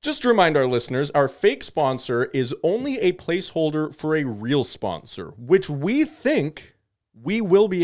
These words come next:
able to get someday. This week's episode of the Vancouver Boys Podcast is brought to you by Twisted Tea.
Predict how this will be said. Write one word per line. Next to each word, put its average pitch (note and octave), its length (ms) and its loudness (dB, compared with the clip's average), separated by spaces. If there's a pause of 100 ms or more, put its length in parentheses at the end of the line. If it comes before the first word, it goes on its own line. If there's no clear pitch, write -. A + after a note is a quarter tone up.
able F3 140 -2
to D#3+ 80 -4
get F#3 180 -4
someday. F#2+ 380 -6 (600)
This D#4+ 160 -2
week's C4+ 240 -4
episode A#3+ 380 0
of A2+ 60 -8
the A#2 60 -8
Vancouver F3 400 -2
Boys E3+ 200 -4
Podcast D3+ 640 -4
is D#3 80 -4
brought F3 300 -2
to - 80 -8
you A2+ 100 -6
by G2 360 -4 (180)
Twisted D3 440 -2
Tea. A#3+ 360 -6